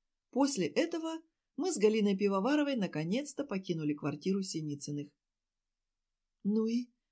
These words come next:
какое впечатление она на тебя произвела?» спросила хозяйка кафе. «Милая женщина», коротко ответила я, хотя прекрасно понимала,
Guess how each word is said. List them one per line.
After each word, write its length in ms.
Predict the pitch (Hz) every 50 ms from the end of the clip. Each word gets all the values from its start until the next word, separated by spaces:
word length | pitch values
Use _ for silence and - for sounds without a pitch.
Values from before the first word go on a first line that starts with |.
| _ _ -
какое 340 | - 269 262 - 247 233
впечатление 640 | 214 220 - 202 - - - 196 214 208 196 208 202
она 140 | 202 196 196
на 120 | 190 196
тебя 220 | 190 190 190 196 190
произвела?» 600 | 190 190 190 190 185 185 196 190 185 190 190 190 _ _ _ _ _ _ _ -
спросила 480 | - - - 180 190 185 - 180 170
хозяйка 460 | 170 - 170 170 180 170 165 160 - 151
кафе. 420 | - 165 160 - - 160 160 185 - _ _ _ _ _ _ _ _ _ _ _ _ _ _ _ _ -
«Милая 400 | 170 175 180 170 160 156 151 151
женщина», 580 | 160 160 147 143 143 - - - 156 - - _ _ _ _ _ _ _
коротко 380 | - 185 175 165 165 - 165 156
ответила 400 | 151 - 151 147 147 156 151 151
я, 280 | 151 170 202 233 240 _ _ _ _ _ _ _ _ _ _ _
хотя 360 | _ - 208 196 190 262 302
прекрасно 600 | 302 302 285 277 - 277 285 285 240 - - 175 165
понимала, 600 | - 147 156 151 156 180 226 262 254 247 240